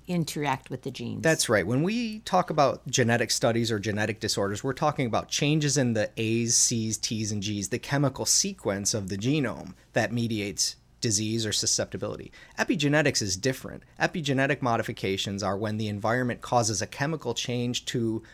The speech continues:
Speaker 2: what's attached to the genome. So the structure, the letter sequence doesn't change, but the accessibility of your genome to make those proteins changes because of the epigenetic
Speaker 1: Well,
Speaker 2: modifications.
Speaker 1: that's very interesting because I never really understood exactly how the environment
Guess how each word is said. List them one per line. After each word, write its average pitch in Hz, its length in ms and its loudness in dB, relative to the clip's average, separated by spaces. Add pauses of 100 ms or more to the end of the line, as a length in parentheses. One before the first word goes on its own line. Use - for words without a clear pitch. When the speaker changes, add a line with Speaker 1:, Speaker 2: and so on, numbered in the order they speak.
(100)
Speaker 2:
what's 175 200 0
attached - 800 0
to - 100 -2
the 85 100 -8
genome. 76 440 -12
So - 180 -2
the 123 140 2
structure, - 500 -2
the 101 120 -4
letter 160 260 4
sequence 98 580 -2
doesn't 95 300 -6
change, 98 440 -8 (360)
but 139 140 -4
the 135 120 2
accessibility 131 920 0
of 104 100 -4
your 107 140 -2
genome 110 480 -2
to - 100 -4
make 107 460 -2
those 110 200 -2
proteins 165 960 -4 (100)
changes 92 520 -4
because 101 340 -6
of 95 60 -8
the 90 80 -4
epigenetic 92 600 -8
Speaker 1:
Well, 180 120 -2
Speaker 2:
modifications. 98 640 -2
Speaker 1:
that's - 20 -18
very 208 400 0
interesting 139 720 -6
because 151 300 -4
I 175 120 2
never 196 280 0
really 170 340 0
understood 151 480 -2
exactly 147 580 -2
how 208 580 2
the 175 180 2
environment 139 640 0